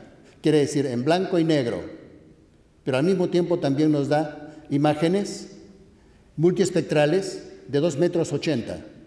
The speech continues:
Multiespectrales en el do-, en el campo rojo, verde, azul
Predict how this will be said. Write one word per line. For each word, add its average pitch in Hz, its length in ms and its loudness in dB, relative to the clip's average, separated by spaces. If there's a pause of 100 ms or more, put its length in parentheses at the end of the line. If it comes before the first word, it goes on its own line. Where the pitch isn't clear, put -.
(840)
Multiespectrales 165 1000 0
en 131 120 -2
el 127 280 -6 (240)
do-, 139 240 -6
en 131 140 -4
el 131 140 -4
campo 160 600 -2 (680)
rojo, 165 540 0
verde, 160 360 2
azul 175 640 -2